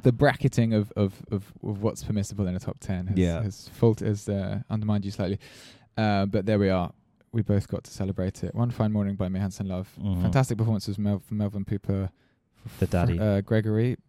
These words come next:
Speaker 1: Pascal Gregory, and, uh, of course,
Speaker 2: Lea
Speaker 1: Lea
Speaker 2: Seydoux.
Speaker 1: Seydoux. Um, yes. Strong
Speaker 2: Okay.
Speaker 1: recommend. Uh, so now to
Speaker 2: Four.
Speaker 1: your five. What's your five?
Speaker 2: It would be my four, wouldn't it?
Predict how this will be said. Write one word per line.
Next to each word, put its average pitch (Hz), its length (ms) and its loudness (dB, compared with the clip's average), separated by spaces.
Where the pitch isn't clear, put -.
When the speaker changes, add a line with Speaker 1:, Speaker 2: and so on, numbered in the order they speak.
Speaker 1:
Pascal 101 320 -2
Gregory, 95 360 0
and, 92 400 -8
uh, - 60 -14
of - 160 -20
course, - 380 -14
Speaker 2:
Lea 90 80 2
Speaker 1:
Lea 90 60 6
Speaker 2:
Seydoux. 87 260 4
Speaker 1:
Seydoux. 107 60 2
Um, 90 600 -2
yes. 92 340 -4
Strong 107 260 2
Speaker 2:
Okay. 95 100 8
Speaker 1:
recommend. 98 560 -4
Uh, 104 340 0
so 104 440 0
now 101 600 2
to 101 80 10
Speaker 2:
Four. 101 100 10
Speaker 1:
your 113 160 6
five. 120 500 -2
What's 117 180 -10
your 135 60 0
five? 117 180 -4
Speaker 2:
It 120 60 8
would 101 80 6
be 101 100 4
my 92 200 4
four, 87 420 0
wouldn't 80 180 -2
it? 185 100 -4